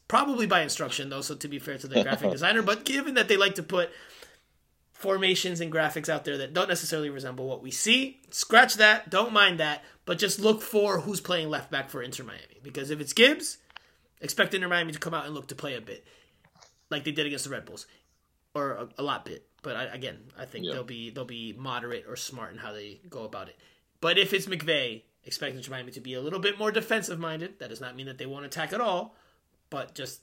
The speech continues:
Speaker 1: you know, that, that, I think that'll tell us either whether they're focusing a little bit more on the attack, focusing a little bit more on the defense. We'll see.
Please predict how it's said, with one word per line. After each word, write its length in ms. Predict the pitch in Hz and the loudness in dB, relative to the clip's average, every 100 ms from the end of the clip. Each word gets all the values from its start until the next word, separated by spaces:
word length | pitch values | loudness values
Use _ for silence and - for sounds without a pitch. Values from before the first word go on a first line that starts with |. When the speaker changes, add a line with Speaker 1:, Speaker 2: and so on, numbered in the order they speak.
| - | -12
Speaker 1:
you 140 | 147 | -10
know, 140 | 117 113 | -10 -6
that, 220 | 165 165 | -6 0
that, 80 | 175 | 0
I 20 | |
think 160 | 165 165 | 0 -2
that'll 200 | 165 151 | -2 -2
tell 160 | 143 101 | -6 -10
us 100 | - | -10
either 200 | 117 117 | -10 -8
whether 260 | 127 123 | -8 -6
they're 320 | 123 120 113 - _ 196 196 202 - | -6 -6 -8 -14 _ -12 -10 -12 -6
focusing 280 | 160 160 | -6 -4
a 40 | 151 | -4
little 140 | 151 | -4
bit 40 | 156 | -2
more 100 | 156 | -2
on 60 | |
the 40 | 165 | 0
attack, 300 | 175 262 - | 2 0 -2
focusing 260 | 147 127 123 | -10 -10 -10
a 20 | |
little 120 | 123 | -10
bit 120 | 110 | -12
more 80 | 110 | -12
on 60 | 110 | -12
the 60 | |
defense. 360 | 95 64 - - _ - | -14 -16 -18 -20 _ -12
We'll 120 | 143 | -10
see. 220 | - - | -10 -14